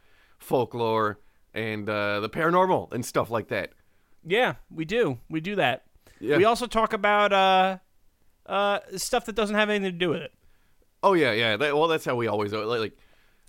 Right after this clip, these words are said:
Speaker 1: we'll talk
Speaker 2: Yeah.
Speaker 1: about books. We'll
Speaker 2: Which
Speaker 1: talk about Magic the Gathering.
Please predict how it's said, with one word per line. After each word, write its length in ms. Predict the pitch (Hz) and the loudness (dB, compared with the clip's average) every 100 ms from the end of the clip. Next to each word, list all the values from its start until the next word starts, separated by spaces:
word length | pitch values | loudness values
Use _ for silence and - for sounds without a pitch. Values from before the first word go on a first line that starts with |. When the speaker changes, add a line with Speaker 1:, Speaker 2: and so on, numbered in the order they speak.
| _ _ | _ _
Speaker 1:
we'll 120 | 127 | -8
talk 200 | 143 143 127 | 2 2 2
Speaker 2:
Yeah. 40 | |
Speaker 1:
about 420 | 123 113 101 - - _ | 0 0 -2 -4 -14 _
books. 460 | - 135 165 - 147 | 0 0 0 -6 -8
We'll 120 | 117 | 0
Speaker 2:
Which 100 | 185 | 0
Speaker 1:
talk 200 | 165 127 | 2 0
about 220 | 131 120 104 | 0 -4 -2
Magic 420 | 135 127 117 - | 0 0 -2 -10
the 80 | 107 | -8
Gathering. 720 | - 127 120 117 131 131 | -2 2 2 0 -4 -4